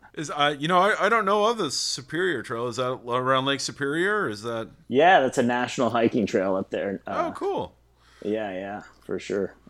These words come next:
Speaker 2: A lot
Speaker 1: Is
Speaker 2: of
Speaker 1: it
Speaker 2: people don't really know it, but it's, it's pretty beautiful, but very buggy.
Speaker 1: Yeah, yeah, I can imagine. <laughs>
Speaker 2: Yeah.
Speaker 1: Um, how long is that one? Like, h-, and how long, how long did you do on it?
Speaker 2: Ooh, I only did, like, like, a short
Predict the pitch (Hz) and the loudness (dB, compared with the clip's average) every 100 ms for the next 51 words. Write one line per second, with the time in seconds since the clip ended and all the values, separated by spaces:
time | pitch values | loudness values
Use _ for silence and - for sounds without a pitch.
0 | _ 107 139 175 196 196 185 175 147 147 | _ -4 2 2 2 0 2 2 2 0
1 | 143 - 90 90 110 - 123 - - 151 | -2 -4 -4 0 0 0 -4 -4 2 4
2 | 202 95 120 - 85 95 80 104 95 85 | 4 6 4 4 -6 -6 -6 -8 -8 -6
3 | 90 87 82 - - - - 131 147 - | -6 -4 -6 -10 -14 -14 -10 -2 -2 -2
4 | - 113 117 107 107 101 101 101 92 - | -14 -6 -4 -4 -6 -4 -4 -8 -14 -18
5 | - - - - 175 - 160 - 147 - | -20 -20 -20 -2 -2 0 -4 -2 -4 -4
6 | 127 - - - - - 110 107 82 95 | -6 -8 -20 -20 -20 -8 0 2 2 -4
7 | 95 95 _ _ _ 165 185 196 175 165 | -12 -16 _ _ _ 2 6 6 6 4
8 | 175 147 117 104 117 - 139 131 131 123 | 4 2 -2 -2 -8 -8 -8 -4 -6 -2
9 | 147 143 135 123 147 147 139 120 120 151 | 0 0 0 -2 0 0 0 -6 -6 -6
10 | 107 92 - _ 170 160 131 117 - 131 | -6 -8 -12 _ 4 6 4 2 0 6
11 | 175 165 135 107 123 110 101 104 95 - | 6 6 2 2 2 2 -2 -6 -8 -14
12 | - _ _ - 104 98 - - - - | -20 _ _ -12 -10 -10 -10 -8 -6 -6
13 | - - - - 143 117 92 | -6 -6 -6 0 2 2 -2